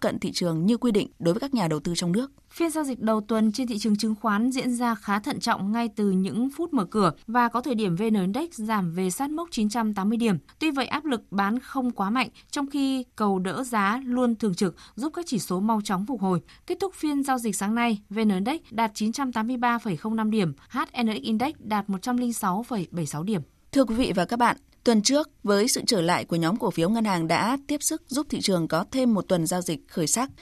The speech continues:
Speaker 1: Vậy trong tuần mới này, liệu nhóm ngân hàng có tiếp tục dẫn dắt thị trường hay có xu hướng chốt lời? Phóng viên Đài Tiếng nói Việt Nam có cuộc trao đổi với chuyên gia chứng khoán Lê Ngọc Nam, Phó trưởng phòng nghiên cứu tư vấn đầu tư, Công ty chứng khoán Tân Việt về nội dung này.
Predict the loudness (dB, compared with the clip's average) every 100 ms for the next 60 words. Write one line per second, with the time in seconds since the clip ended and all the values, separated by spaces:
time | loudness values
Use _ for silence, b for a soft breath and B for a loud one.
0 | B B 2 2 2 0 0 0 2 2
1 | 0 -4 0 2 4 2 2 2 0 -2
2 | 0 -2 -2 -4 -4 2 4 4 2 -4
3 | -4 -2 -2 -4 -6 -6 -4 -4 -4 -2
4 | -2 -2 2 4 2 -4 _ 0 2 2
5 | 2 0 -2 -2 -2 -2 -2 -2 -4 0
6 | -2 0 -2 0 0 -2 -4 -2 -2 -2
7 | -2 -4 -4 -4 -4 -2 0 0 0 0
8 | 0 0 -2 b -2 0 0 0 0 0
9 | -2 -2 -4 -2 -2 0 0 -2 0 0
10 | 0 -2 B -2 0 0 -2 -2 -2 -2
11 | -2 0 0 2 -2 -2 -4 -2 -2 -2
12 | -4